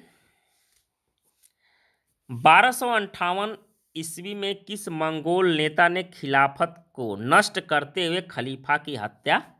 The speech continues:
कर दी थी? तो वो था हलाकू।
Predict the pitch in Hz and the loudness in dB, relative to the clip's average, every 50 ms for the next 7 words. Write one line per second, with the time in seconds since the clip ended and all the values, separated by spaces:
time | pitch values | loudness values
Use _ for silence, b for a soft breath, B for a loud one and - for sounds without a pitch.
0 | _ _ _ - _ - - 117 107 104 110 110 - - 95 - - _ - _ | _ _ _ -20 _ -2 0 0 0 0 -4 -10 -10 -10 -12 -14 -14 _ -20 _
1 | _ _ _ _ _ _ _ _ - 117 113 123 139 170 170 165 - 151 156 196 | _ _ _ _ _ _ _ _ -14 -10 -6 -4 -2 -2 -2 0 4 6 6 4
2 | - - - _ _ _ _ _ _ _ _ _ _ _ _ _ _ - - - | 4 0 -14 _ _ _ _ _ _ _ _ _ _ _ _ _ _ -20 -12 -6
3 | 113 117 123 127 127 127 127 127 - 135 95 | -2 2 6 6 6 6 4 2 -6 -10 -10